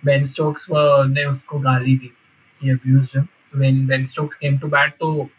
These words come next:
उसको बाउंसर डाला था सिराज ने, थोड़ा सा एग्रेसिव होके। कुछ बोला होगा उसने, तो Ben Stokes didn't understand or something, तो उसने भी गाली दी। तो अंपायर्स बीच में आ गए थे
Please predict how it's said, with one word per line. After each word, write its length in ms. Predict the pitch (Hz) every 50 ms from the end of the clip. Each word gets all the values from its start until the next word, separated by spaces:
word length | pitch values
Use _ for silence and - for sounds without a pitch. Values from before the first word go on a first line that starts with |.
| _ _ -
उसको 180 | 135 131 - 156
बाउंसर 420 | 147 143 131 135 139 - 160 139
डाला 240 | 143 147 143 131 131
था 120 | 131 135 131
सिराज 420 | - - 127 123 123 120 120 123
ने, 120 | 123 127 131 - _ _ _ _ _ _ _ _ -
थोड़ा 140 | 135 135 135
सा 160 | 135 151 139
एग्रेसिव 480 | 131 131 156 135 135 135 - - 139
होके। 400 | 131 131 - - 127 131 - _ _ _ _ _ _ _ -
कुछ 100 | 151 139 135
बोला 240 | 135 139 139 147 156
होगा 260 | 165 165 151 147 147
उसने, 300 | 143 139 135 - - 135
तो 120 | 135 135 131
Ben 160 | 135 135 135
Stokes 300 | 135 - - 143 143 135
didn't 180 | 135 143 147 143
understand 520 | 139 135 131 135 139 - - 143 139 139
or 80 | 139 139
something, 420 | - 135 131 131 131 - 135 131
तो 80 | - 139
उसने 280 | 139 131 - - 143 139
भी 80 | 139 139
गाली 320 | 139 135 131 131 135 135 131
दी। 100 | 131 127 _ _ _ -
तो 100 | 147 147
अंपायर्स 500 | 143 139 135 131 143 139 143 151 147 139 139
बीच 220 | 139 135 - -
में 80 | 151 143
आ 60 | 135
गए 140 | 131 135 131 131
थे 40 | 143